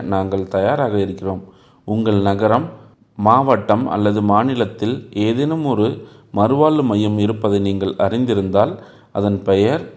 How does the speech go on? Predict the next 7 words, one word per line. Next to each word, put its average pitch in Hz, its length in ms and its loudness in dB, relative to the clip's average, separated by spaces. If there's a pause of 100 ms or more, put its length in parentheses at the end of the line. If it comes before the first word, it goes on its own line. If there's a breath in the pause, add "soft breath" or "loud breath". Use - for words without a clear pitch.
(120)
மற்றும் 104 440 -2
இருப்பிடத்தை 113 720 -2 (420 loud breath)
எங்களுடன் 127 600 0
பகிர்ந்து 107 420 0
கொள்ளுங்கள். 98 480 -2 (360 soft breath)
இந்த 131 380 -2
தகவல் 98 340 2